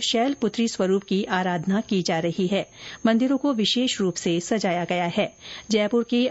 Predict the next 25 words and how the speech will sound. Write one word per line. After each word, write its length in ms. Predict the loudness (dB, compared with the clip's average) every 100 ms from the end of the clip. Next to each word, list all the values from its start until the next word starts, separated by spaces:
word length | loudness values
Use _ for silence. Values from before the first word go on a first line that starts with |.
| 0
आमेर 400 | 2 2 2 0
स्थित 260 | 0 0
शिला 300 | 0 0 2
माता 300 | 2 2 0
मंदिर 340 | 0 2 2 2
में 200 | 2 2
मेला 320 | 2 0 0
भर 220 | 0 0
रहा 260 | 0 0 0
है। 200 | 0 -2 -4 -14 -4
तेरह 360 | 2 2 2 0 0
अक्टूबर 440 | -2 0 0 0
तक 180 | 0 0
भरने 300 | 2 2 2
वाले 260 | 2 2 2
मेले 280 | 2 2
को 140 | 0 0
देखते 380 | 0 0 2 2
हुए 200 | 2 2
प्रशासन 580 | 0 0 0 0 2
ने 220 | 2 2 0 -4 -6 0
विशेष 360 | 2 2 0
प्रबंध 460 | 0 0 0 0 0
किए 280 | 0 2 2
हैं। 200 | 0